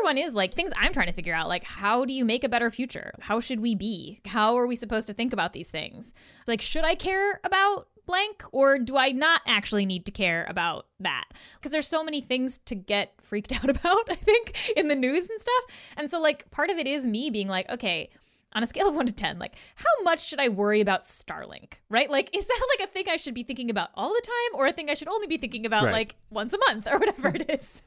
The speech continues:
Speaker 2: Is that a two or a nine?
Speaker 1: <laughs> Yeah, exactly. And so some of it is that, and also just, like, trying to think through what is a good solution. I don't put a lot of stock in the idea that, like, you can't critique things if you don't have a solution, because, like,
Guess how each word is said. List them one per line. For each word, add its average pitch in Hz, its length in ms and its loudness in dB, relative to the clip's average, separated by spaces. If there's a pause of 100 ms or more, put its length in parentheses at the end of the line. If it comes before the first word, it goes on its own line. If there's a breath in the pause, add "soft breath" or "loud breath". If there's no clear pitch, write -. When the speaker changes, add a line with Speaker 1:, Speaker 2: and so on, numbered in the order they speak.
(300)
Speaker 2:
Is 135 120 0
that 262 200 4
a 226 60 0
two 175 320 6
or 113 180 6
a 92 60 0
nine? 82 260 -6 (100)
Speaker 1:
<laughs> 403 120 -8
Yeah, 392 260 4
exactly. 269 640 0 (380 loud breath)
And 320 140 0
so 392 100 4
some 427 200 -2
of 392 100 0
it 330 100 0
is 262 160 -6
that, 240 240 2
and 240 80 -2
also 269 220 -2
just, 254 200 -8
like, 214 260 0 (1040)
trying 277 260 0
to 294 60 -2
think 285 220 -6
through 277 320 -2
what 214 360 0 (120)
is 247 380 -4 (120)
a 196 120 -2 (360)
good 240 220 2
solution. 226 640 -4 (340 soft breath)
I 247 60 4
don't 381 160 0
put 392 100 2
a 294 40 6
lot 202 200 4
of 202 60 -2
stock 196 300 0
in 196 60 -4
the 196 80 0
idea 190 200 0
that, - 120 -8
like, 190 140 -4
you 202 80 -8
can't 196 400 0 (320 soft breath)
critique 220 400 -6
things 202 240 0
if 208 80 -6
you 208 80 0
don't 185 120 -2
have 185 100 -4
a 180 60 0
solution, 202 520 -2
because, 202 180 -6
like, 175 260 -4